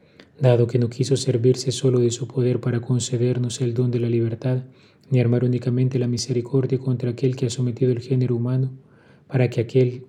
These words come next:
no acusara la misericordia de injusticia, sino que inventó un camino rebosante de amor a los hombres,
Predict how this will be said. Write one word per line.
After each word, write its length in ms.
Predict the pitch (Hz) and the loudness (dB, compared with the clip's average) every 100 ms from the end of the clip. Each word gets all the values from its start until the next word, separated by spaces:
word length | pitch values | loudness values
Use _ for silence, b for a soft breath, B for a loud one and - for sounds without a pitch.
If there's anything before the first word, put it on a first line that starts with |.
| - | -2
no 100 | 127 | 0
acusara 560 | 120 123 - 131 127 | -2 -6 -4 -2 0
la 120 | 120 | 0
misericordia 680 | 120 117 127 117 120 131 123 | -2 -2 -2 -4 0 0 2
de 60 | 120 | 0
injusticia, 720 | 117 131 120 143 135 131 120 - b b b | -2 -4 -4 -2 -2 -4 -8 -10 b b b
sino 260 | - 143 135 | -4 2 2
que 100 | 143 | 2
inventó 460 | 135 120 117 117 143 | 2 2 0 0 2
un 120 | 139 | 2
camino 460 | 127 123 131 127 | 0 0 2 2
rebosante 680 | 123 127 113 110 131 127 123 | 2 0 -2 -2 0 0 0
de 80 | 117 | -2
amor 200 | 117 127 | -2 -2
a 60 | 123 | -2
los 220 | 117 - | -4 -2
hombres, 420 | 127 120 117 - | -2 -2 -6 -10